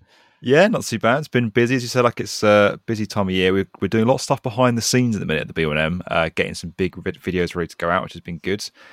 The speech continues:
Um, I was also the keynote speaker at the U C E M graduation last Friday, which was awesome. Um, so I got an honorary degree from them last year. Fantastic university. Uh, and yeah, I was keynote speaker this year, which was awesome. It's fantastic to stand up there and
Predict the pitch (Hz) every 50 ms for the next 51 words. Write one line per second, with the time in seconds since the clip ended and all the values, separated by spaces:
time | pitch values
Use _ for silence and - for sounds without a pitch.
0 | - - - _ _ _ - - 98 98 101 98 - 107 107 113 127 120 - 110
1 | 107 104 98 - - - 117 113 110 104 - - - 107 101 92 - - 95 90
2 | - - 90 90 - 95 92 90 90 87 87 95 95 95 95 - - - 95 92
3 | 92 87 - 92 90 92 87 87 85 82 - 95 90 85 - 87 90 92 90 -
4 | - 80 76 78 76 78 78 76 - - - 82 80 76 - 85 87 87 85 -
5 | - 80 - - - 92 85 80 - - - 82 92 107 - _ - - 92 87
6 | 87 87 80 - 92 90 85 98 98 95 101 107 101 95 95 87 95 - 95 87
7 | 87 82 - 85 87 85 82 82 80 76 - - 90 85 82 78 - - - 87
8 | 87 87 85 - 87 85 - - 104 98 - 92 90 82 80 82 85 80 - -
9 | - - 82 78 82 _ _ _ _ _ _ _ _ _ _ _ - - 85 85
10 | 85 82 82 82 - - _ _ - 92 98 104 123 120 90 - - 92 92 90
11 | - - 120 110 101 90 - - 104 95 - 98 95 - - 101 95 92 87 -
12 | 92 - - 107 104 101 95 - - 101 95 - - 92 - - 107 104 - -
13 | - - 87 - - - 92 85 82 78 - 90 85 85 82 82 82 82 78